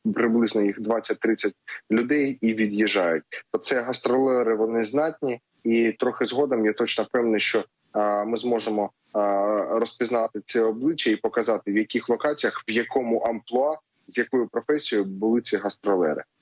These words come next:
Ви знаєте, що було досить багато в них таких кіноляпів, коли це спочатку будівельник,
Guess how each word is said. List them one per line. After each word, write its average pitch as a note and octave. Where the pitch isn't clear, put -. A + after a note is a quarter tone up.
Ви G#2+
знаєте, A#2+
що -
було A2
досить G#2+
багато A2+
в F#2+
них G#2
таких -
кіноляпів, A#2+
коли A2
це G#2+
спочатку A2+
будівельник, A#2+